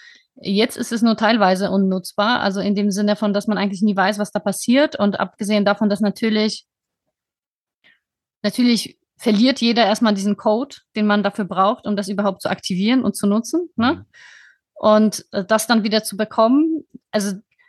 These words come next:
Speaker 1: also erstens, es würde schon mal viel helfen, wenn man dann einen guten so Usability Writer hätte, also jemand, der wirklich weiß, wie man solche Erklärungen halt schreibt.
Speaker 2: Mhm.
Speaker 1: Und dass man dann wirklich immer so auf die Fehlermeldung und so weiter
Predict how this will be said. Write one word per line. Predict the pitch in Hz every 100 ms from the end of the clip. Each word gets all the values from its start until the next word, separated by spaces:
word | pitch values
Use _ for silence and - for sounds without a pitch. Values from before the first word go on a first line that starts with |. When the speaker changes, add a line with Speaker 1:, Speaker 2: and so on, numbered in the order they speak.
| _ _ _ _ _ _ _ _ _ _ - - _ _ _ _ _
Speaker 1:
also | - 214
erstens, | - 254 294 330 320
es | 226 214
würde | 233
schon | 240 214
mal | 208
viel | 269 254
helfen, | 220 262 - 403 277
wenn | 247
man | 226
dann | 220 220 220 - _
einen | 214 208 214
guten | 233 277 285 233
so | 220 214
Usability | 208 214 202 202 285 277
Writer | 190 185 208 240
hätte, | 240 240 320
also | 233 220
jemand, | 226 220 214
der | 208
wirklich | 262 269 247 _
weiß, | 175 202 269
wie | 277
man | 240
solche | 214 233
Erklärungen | 220 - 214 214 196
halt | 180
schreibt. | - - 180 107 101 -
Speaker 2:
Mhm. | _ - _ _ -
Speaker 1:
Und |
dass | 233 226
man | 233 226
dann | 220 208
wirklich | 269 277 269
immer | 254 240
so | 226
auf | 202 -
die | -
Fehlermeldung | 269 302 254 247 226
und | 208
so | 208
weiter | 196 226 247 240